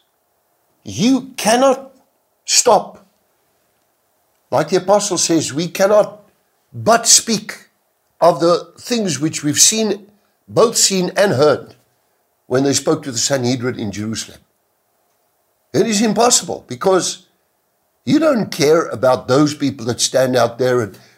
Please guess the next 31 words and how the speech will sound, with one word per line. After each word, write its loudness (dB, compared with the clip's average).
"No, 2
don't 2
use 0
this -4
name -2
of -4
Jesus -4
anymore. 0
Don't -2
preach -6
the -6
resurrection -4
from -6
the -6
dead. -4
Don't 0
do 0
this, -2
don't -2
do -2
that. -2
Stop -2
that -4
man, -6
stop -4
that -6
man." -8
None -2
of -2
that -8
stuff. -10